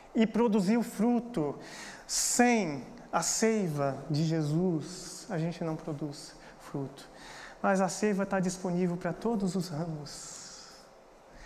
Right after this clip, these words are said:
Pra todos os ramos.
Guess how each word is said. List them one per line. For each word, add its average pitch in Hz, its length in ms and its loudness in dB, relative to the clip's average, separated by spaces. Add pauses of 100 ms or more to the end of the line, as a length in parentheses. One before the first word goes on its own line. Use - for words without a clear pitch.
(320)
Pra 190 160 6
todos 220 880 2
os 190 260 -2
ramos. 170 500 -4